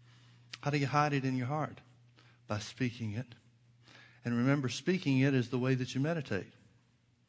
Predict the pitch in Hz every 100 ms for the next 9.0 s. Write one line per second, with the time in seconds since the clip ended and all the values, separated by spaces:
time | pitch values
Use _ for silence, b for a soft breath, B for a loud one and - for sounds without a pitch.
0 | b b b b b b _ _ _ _
1 | _ _ _ _ _ _ _ - 127 127
2 | 127 120 120 120 - - 120 - 117 104
3 | - - 101 - - _ _ _ _ _
4 | _ _ b b b b b - 110 113
5 | 110 110 - 104 95 95 _ _ _ _
6 | _ _ _ B B B B - 175 165
7 | 165 151 139 131 127 131 127 151 139 135
8 | 120 113 113 135 113 - 107 107 113 110